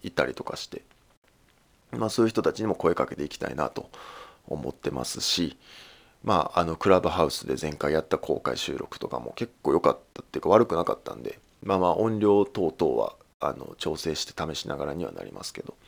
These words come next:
みんなでいい感じにやっていけたらなと思っております。という感じで、えー、シクドゥドの五十一回目のプログラムの配信はここまでです。また、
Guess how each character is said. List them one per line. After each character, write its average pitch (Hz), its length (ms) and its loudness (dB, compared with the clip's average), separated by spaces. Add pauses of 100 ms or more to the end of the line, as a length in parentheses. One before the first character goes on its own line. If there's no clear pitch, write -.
(500)
み 92 100 -4
ん 82 40 -6
な 69 100 -6
で 53 80 -12
い 65 100 -8
い - 40 -16
感 78 180 -4
じ - 100 -14
に 71 200 -14
や - 100 -8
っ - 20 -10
て - 140 -10
い 65 40 -8
け 57 100 -8
た 50 100 -10
ら - 100 -10
な 71 120 -6
と - 160 -12 (520)
思 57 100 -10
っ - 20 -14
て - 240 -8 (160)
お - 40 -10
り - 60 -8
ま 82 140 0
す。 - 200 -10 (260)
と 87 60 0
い 90 40 2
う - 20 0
感 90 160 2
じ 92 100 0
で、 90 380 4
え - 40 -2
ー、 - 20 -2
シ - 120 -4
ク 85 120 -2
ド 78 80 0
ゥ - 20 2
ド 85 80 2
の 80 200 0
五 80 120 0
十 71 240 -4
一 60 100 -10 (120)
回 76 180 -2
目 90 100 2
の 82 100 2
プ - 120 -4
ロ 82 100 6
グ 78 100 0
ラ 62 100 -2
ム - 80 -10
の - 160 -8
配 - 240 -10
信 - 200 -8
は 101 120 8
こ - 100 -12
こ - 140 -14
ま 57 120 -12
で - 120 -14
で 95 160 4
す。 - 180 -8
ま 120 100 2
た、 - 220 6